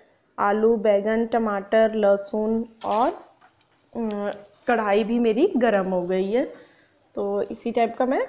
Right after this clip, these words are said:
फटाफट सूखी सी सब्ज़ी बना रही हूँ। और यहाँ पे मेरा चाय भी boil हो रहा है। दाल थोड़ा सा बचा हुआ था friends, उसको भी गर्म कर ले रही हूँ fridge से निकाल के।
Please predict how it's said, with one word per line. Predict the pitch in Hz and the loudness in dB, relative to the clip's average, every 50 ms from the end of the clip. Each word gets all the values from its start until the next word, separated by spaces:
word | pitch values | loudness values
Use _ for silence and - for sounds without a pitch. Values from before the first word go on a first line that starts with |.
| - - | -2 -4
फटाफट | 240 226 247 254 254 - 302 302 | -2 0 0 -2 0 0 -2 -2
सूखी | - - - 277 262 233 - - 294 294 | -4 -6 -2 -2 -2 -2 -2 -2 -2 -2
सी | 294 320 294 | 0 -4 -6
सब्ज़ी | 294 - 233 202 196 190 233 226 | -2 -2 -4 -4 -2 -4 -4 -4
बना | 202 220 214 208 208 208 | -2 -2 -2 -2 -2 0
रही | 208 214 220 | 0 0 0
हूँ। | 226 226 269 359 440 | 0 -2 -2 -2 -2
और | 381 262 226 214 | -2 -2 -2 -2
यहाँ | 214 214 214 208 | -4 -4 -6 -6
पे | 208 226 226 | -4 -4 -4
मेरा | 233 233 247 247 | -2 -2 -2 -4
चाय | 247 - - 202 185 185 196 | -4 -4 -4 -2 0 0 0
भी | 202 233 240 233 | 0 -2 -2 -2
boil | 220 240 233 233 240 240 | 0 0 0 0 2 2
हो | 233 233 233 | 2 2 2
रहा | 247 254 | 2 0
है। | 277 320 349 349 - _ - | -2 -2 -4 -6 -12 _ -12
दाल | 208 190 202 196 202 214 233 240 | -6 -2 0 2 2 2 0 0
थोड़ा | 240 269 262 262 269 | 0 -2 -2 -2 -2
सा | 262 - 269 | -2 -4 -4
बचा | 226 208 185 185 - 208 | -2 -2 -2 0 0 0
हुआ | 214 220 226 233 | 0 2 0 -2
था | 233 247 247 | -2 -4 -6
friends, | 254 - 285 277 294 294 - 240 | -6 -6 -8 -8 -6 -6 -8 -10
उसको | 220 - - - 214 | -10 -8 -6 -4 -2
भी | 208 233 233 | -2 -2 -2
गर्म | 202 202 190 180 190 196 220 | 0 0 0 0 0 -2 -4
कर | 214 - 226 214 | -2 -2 -2 0
ले | 226 214 214 | 2 0 0
रही | 208 214 226 | 2 0 -2
हूँ | 269 330 370 | -4 -6 -8
fridge | - - 226 214 214 | -6 -4 -4 -4 -4
से | - - 233 220 | -6 -8 -6 -4
निकाल | 220 214 208 214 202 196 202 202 | -4 -4 -2 0 0 0 0 -2
के। | 202 - 277 | 0 0 -2